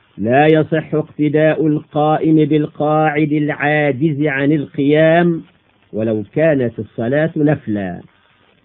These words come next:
إلا إذا جلس المأموم اختياراً في النفل فتصح صلاته خلف الجالس فيه." وأن الحنفية قالوا: "يصح اقتداء القائم بالقاعد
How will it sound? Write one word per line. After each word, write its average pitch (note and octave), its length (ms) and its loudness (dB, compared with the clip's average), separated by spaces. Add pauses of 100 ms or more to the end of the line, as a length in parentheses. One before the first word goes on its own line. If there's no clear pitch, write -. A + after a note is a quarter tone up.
(220)
إلا C#3 500 4
إذا A2 360 -2
جلس B2+ 440 0
المأموم A2+ 920 0
اختياراً C3+ 1000 0
في D3 80 -2
النفل D3 460 2 (680)
فتصح A#2 640 -4
صلاته A#2 920 -2
خلف C#3 460 -4
الجالس A2+ 680 -2
فيه." E3+ 380 2 (1080)
وأن E3 340 2
الحنفية F#3 720 4
قالوا: D#3+ 440 2 (720)
"يصح A#2 460 -2
اقتداء C3+ 720 0
القائم D3 640 0
بالقاعد D3+ 1120 2